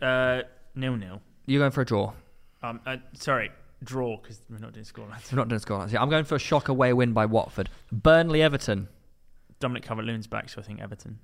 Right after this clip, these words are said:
Speaker 2: I'm going with a Burnley home win.
Speaker 1: Mm.
Speaker 2: City, Leicester. City, City.
Speaker 1: Oh, that's,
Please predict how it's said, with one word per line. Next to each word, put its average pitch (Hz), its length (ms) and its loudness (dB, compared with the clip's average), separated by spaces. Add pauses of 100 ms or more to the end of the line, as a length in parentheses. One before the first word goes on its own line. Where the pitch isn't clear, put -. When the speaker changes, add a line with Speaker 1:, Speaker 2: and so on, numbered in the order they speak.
(580)
Speaker 2:
I'm 131 80 -2
going 131 120 -2
with 123 120 0
a 123 60 -2
Burnley 127 480 4
home 113 300 0
win. 107 260 -2 (480)
Speaker 1:
Mm. 135 300 -14 (800)
Speaker 2:
City, 165 440 2
Leicester. 143 520 2
City, - 320 0
City. 110 440 -4 (560)
Speaker 1:
Oh, 196 340 -10
that's, 202 160 -12